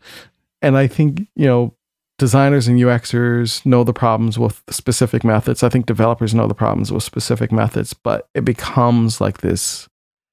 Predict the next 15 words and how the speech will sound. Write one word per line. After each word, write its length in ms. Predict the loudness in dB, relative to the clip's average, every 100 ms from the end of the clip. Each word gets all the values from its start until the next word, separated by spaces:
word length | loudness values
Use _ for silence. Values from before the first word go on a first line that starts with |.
| _ -6
this 100 | -4
sort 220 | 0 2
of 240 | 0 -4 -14 -6
mantra 580 | 2 4 4 2 0 0
that 160 | 2
everybody 640 | 0 0 0 -2 -2 -4 -8 _ _
ends 180 | -2 0
up 120 | -2 -6 _
buying 320 | -2 0 0
into, 560 | 0 0 -2 -6 -6 -6 _ _ _ _ _ _ _ _
um, 540 | -2 0 -2 -4 -8 -14 _ _ _ 0
even 240 | 2 4
if 200 | 0 0
we 100 | -2
don't 320 | 2 2 0